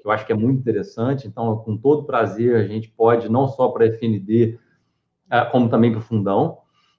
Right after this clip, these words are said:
tá? E, Ingrid, eu acho que esse tema é, é sensacional, né? Eu acho que tem tudo a ver com, aí, com o grupo de vocês.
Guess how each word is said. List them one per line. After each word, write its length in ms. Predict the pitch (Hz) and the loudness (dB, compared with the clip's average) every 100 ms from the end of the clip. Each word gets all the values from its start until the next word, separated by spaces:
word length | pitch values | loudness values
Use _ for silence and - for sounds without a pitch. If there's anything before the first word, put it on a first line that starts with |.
| _ | _
tá? 520 | 113 127 165 - - - | 4 4 4 -2 -18 -8
E, 260 | 160 196 254 | 2 6 8
Ingrid, 400 | 208 160 139 165 | 8 6 4 4
eu 220 | 185 185 | 6 6
acho 320 | 202 190 - | 6 2 -6
que 260 | 208 214 226 | -8 -2 4
esse 240 | 214 - | 2 2
tema 280 | - 208 220 | -2 -2 0
é, 20 | |
é 280 | 214 - 175 | -2 -4 -10
sensacional, 800 | 185 196 214 196 220 196 190 185 | -6 -4 -2 0 2 6 6 6
né? 140 | 156 147 | 4 4
Eu 100 | 160 | 2
acho 140 | 160 | 0
que 100 | - | -6
tem 60 | 165 | -10
tudo 220 | 170 196 | -6 -2
a 80 | 165 | -2
ver 400 | 120 147 175 151 | 0 0 0 -2
com, 80 | |
aí, 180 | 135 139 | -2 -2
com 100 | 135 | -2
o 100 | 131 | -4
grupo 300 | 113 139 135 | -2 -4 -4
de 100 | 117 | -10
vocês. 680 | 120 113 113 127 165 190 | -10 -10 -6 -2 -2 -2